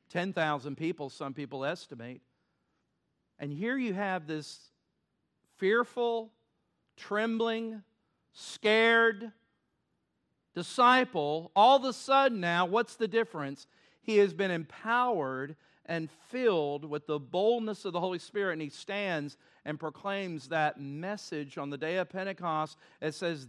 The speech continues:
"This is that which the prophet Joel prophesied," and he just speaks with great boldness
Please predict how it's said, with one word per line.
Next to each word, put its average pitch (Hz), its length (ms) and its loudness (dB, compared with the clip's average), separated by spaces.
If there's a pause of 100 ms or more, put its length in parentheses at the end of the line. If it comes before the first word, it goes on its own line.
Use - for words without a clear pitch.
"This 220 500 -2
is 151 300 -6
that 196 380 0
which 170 220 -10
the 143 80 -12
prophet 180 480 -4 (140)
Joel 202 720 0 (260)
prophesied," 202 800 0
and 160 100 -4
he 208 160 -4
just 190 220 -10
speaks 208 360 -6
with 151 200 -10
great 151 340 -4
boldness 214 540 0